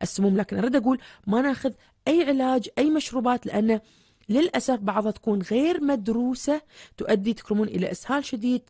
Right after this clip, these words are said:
قيء شديد، تؤدي إلى فقدان الأملاح، وممكن لا سمح الله يصير هبوط في الدورة الدموية. أنا طولت على ضيفتي. آه، مثل ما كنت أقول لكم قبل الفاصل،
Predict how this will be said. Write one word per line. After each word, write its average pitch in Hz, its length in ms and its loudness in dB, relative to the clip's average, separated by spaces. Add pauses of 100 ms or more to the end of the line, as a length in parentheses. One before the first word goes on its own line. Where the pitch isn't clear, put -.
(100)
قيء 277 160 -2
شديد، 233 340 -2
تؤدي 202 440 -2
إلى 202 120 2
فقدان 233 500 0
الأملاح، 240 480 4 (340)
وممكن 214 360 0
لا 190 60 0
سمح 202 220 -2
الله 190 100 0
يصير 196 140 -4
هبوط 196 400 0
في - 60 -4
الدورة 196 440 2 (340)
الدموية. 180 640 -2 (320)
أنا 180 80 0
طولت 190 440 -2
على 175 140 -4
ضيفتي. 190 440 -4 (400)
آه، 190 640 0
مثل 202 200 -4
ما 196 80 0
كنت 196 180 -6
أقول 196 180 -2
لكم 190 240 -2
قبل 185 180 0
الفاصل، 220 420 -2